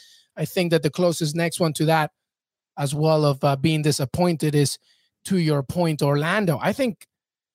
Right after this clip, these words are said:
I think Orlando is, is, is a big loss as well. It's, you know, they must be disappointed. I get Miami and I get why it was chosen. It's an obvious one from a cultural perspective. But, uh, as somebody that visits Miami a lot,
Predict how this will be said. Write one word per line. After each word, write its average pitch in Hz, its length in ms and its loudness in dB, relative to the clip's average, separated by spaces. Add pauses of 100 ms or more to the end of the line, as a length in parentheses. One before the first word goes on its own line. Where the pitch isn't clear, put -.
(160)
I 170 80 -10
think 240 200 -2
Orlando 160 640 2
is, - 540 -2
is, 147 340 -2
is 147 200 -2
a 143 80 2
big 175 260 0
loss 139 320 0
as 143 160 -6
well. 156 360 0
It's, 147 320 -2
you 151 160 2
know, 160 100 0
they 160 100 2
must 170 220 0
be 156 140 2
disappointed. 156 580 0
I 147 80 2
get 214 300 0
Miami 165 500 2
and 143 100 -2
I 147 140 -2
get 170 380 0
why 160 240 0
it 143 120 -4
was 135 160 -6
chosen. 143 500 -2 (340)
It's 170 160 -4
an 170 120 -2
obvious 165 380 2
one 156 160 0
from 147 140 -4
a 139 80 -2
cultural 151 400 -2
perspective. 143 560 -2 (520)
But, 143 240 0
uh, 143 300 2 (460)
as 147 120 -8
somebody 208 320 2
that 147 260 0 (320)
visits 175 300 -2
Miami 151 460 0 (100)
a 151 120 0
lot, 151 280 2